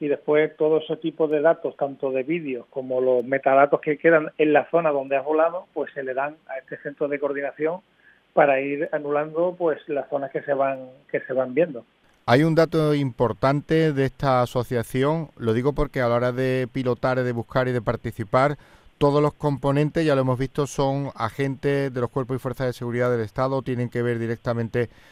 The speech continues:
Speaker 2: con los equipos de emergencia, de rescate. Esto os da un plus, por ejemplo,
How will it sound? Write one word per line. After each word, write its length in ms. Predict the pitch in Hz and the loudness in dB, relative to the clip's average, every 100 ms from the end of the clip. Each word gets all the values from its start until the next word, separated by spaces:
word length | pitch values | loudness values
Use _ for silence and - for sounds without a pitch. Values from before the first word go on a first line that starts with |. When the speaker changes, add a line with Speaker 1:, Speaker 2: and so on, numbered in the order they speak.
| - _ | -20 _
Speaker 2:
con 140 | 123 117 | -4 -4
los 140 | 110 | -4
equipos 280 | 110 117 123 | -8 -4 -4
de 80 | 117 | -2
emergencia, 720 | 110 - 127 117 131 123 120 - _ - | -4 -4 -6 -4 -2 0 -2 -8 _ -8
de 180 | 123 120 | 0 0
rescate. 500 | 113 - - - 135 | 0 -2 -2 0 -2
Esto 220 | - 160 | 0 0
os 80 | 147 | 4
da 100 | 156 | 2
un 140 | 139 | 2
plus, 360 | 165 175 151 - - | 0 0 0 -8 -8
por 120 | 120 | -6
ejemplo, 480 | 123 143 135 139 | -2 -4 -2 -4